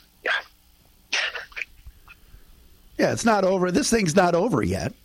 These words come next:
Speaker 2: <clears throat> unfortunately, and we wish it was, and that fans could be,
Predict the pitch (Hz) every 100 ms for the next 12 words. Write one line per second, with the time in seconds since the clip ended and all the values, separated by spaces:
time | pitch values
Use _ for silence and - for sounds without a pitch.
0 | - - - - 156 135 139 143 127 160
1 | 165 - 104 85 107 147 151 120 120 123
2 | 107 101 120 160 139 113 98 - - -
3 | 120 120 120 131 101 110 101 95